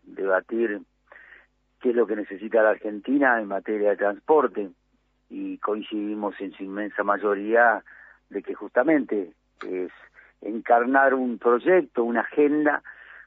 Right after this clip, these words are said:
que, que podamos debatirlo,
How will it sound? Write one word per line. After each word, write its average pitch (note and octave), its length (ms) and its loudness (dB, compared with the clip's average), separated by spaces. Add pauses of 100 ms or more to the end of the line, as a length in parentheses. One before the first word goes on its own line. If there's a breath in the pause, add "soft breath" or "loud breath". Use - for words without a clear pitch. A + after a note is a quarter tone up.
(100)
que, F#2+ 840 -2 (100)
que G#2 100 -10
podamos A2+ 400 2
debatirlo, G#2 1000 0